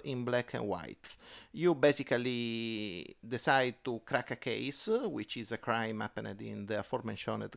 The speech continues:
crime city, a place where a lot of crimes of every kind will get perpetrated at every second of every waking hour,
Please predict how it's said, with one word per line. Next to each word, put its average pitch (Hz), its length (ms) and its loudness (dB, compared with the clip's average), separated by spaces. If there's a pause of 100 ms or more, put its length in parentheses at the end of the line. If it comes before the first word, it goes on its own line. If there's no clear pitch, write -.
crime 110 420 -2
city, 123 460 -6 (240)
a 120 200 2
place 117 540 0
where 107 420 2
a 113 120 -2
lot 123 400 4
of - 160 -4
crimes 104 420 -4
of 98 160 -2
every 110 380 0
kind 101 680 -4 (360)
will 120 240 0
get 110 320 0
perpetrated 107 680 0
at 101 80 0
every 113 380 4
second 107 480 -2
of 98 120 -4
every 104 340 2
waking 104 460 -4
hour, 101 400 0